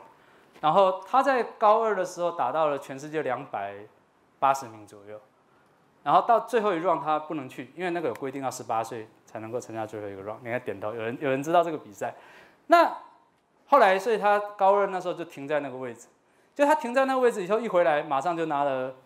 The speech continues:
那个国际奥林匹亚电脑资讯奥林匹亚的金牌，那是那年台湾唯一的一个金牌。那实际上对我而言，我，我对于他拿到那个奥林-，奥林匹亚金牌，我是没有任何感觉的，因为我觉得那根本就是 trivial，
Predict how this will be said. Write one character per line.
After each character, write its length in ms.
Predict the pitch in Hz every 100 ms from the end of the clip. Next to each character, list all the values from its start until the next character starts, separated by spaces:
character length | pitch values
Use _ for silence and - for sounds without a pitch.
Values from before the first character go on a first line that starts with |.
| _ _ _ _ _
那 100 | 147
个 80 | 143
国 160 | 139 143
际 140 | 160
奥 140 | 160
林 140 | 139 131
匹 140 | 135
亚 220 | 131 101 - _ _ _ _ _ _ _
电 180 | 196 147
脑 160 | 120 107
资 160 | 156
讯 120 | 160
奥 100 | 160
林 100 | 139
匹 80 | 123
亚 80 | 117
的 80 | 107
金 240 | 120 113
牌， 160 | - -
那 80 | 156
是 100 | 180
那 100 | 196
年 140 | 170 143
台 140 | 131
湾 180 | 127 131
唯 140 | 117
一 40 | 120
的 80 |
一 80 | 107
个 60 | 104
金 240 | 110 101
牌。 80 | - 110 _ _ _ _ _ - _ -
那 80 |
实 40 | 302
际 40 |
上 80 | 330
对 100 | 330
我 140 | 277 208
而 160 | 214
言， 280 | 233 160 165 - _ _ _ _ _ _
我， 120 | 175 196
我 80 | 202
对 220 | 269 202
于 60 |
他 100 | 190
拿 140 | 196 175
到 140 | 185
那 80 | 180
个 60 | 185
奥 100 | 175
林-， 120 | 170
奥 80 | 170
林 100 | 165
匹 80 | 151
亚 80 | 143
金 100 | 147
牌， 120 | 135
我 100 | 117
是 60 | 143
没 100 | 131
有 80 |
任 100 | 123
何 80 | 117
感 220 | 110 95
觉 140 | 90 95
的， 60 | 107 _ _ _ _ _ _ _ _ _
因 100 | 170
为 80 | 247
我 60 | -
觉 80 | 175
得 80 |
那 100 | 175
根 140 | 170 165
本 100 | 120
就 80 | 123
是 80 |
trivial， 540 | 127 - 107 107 92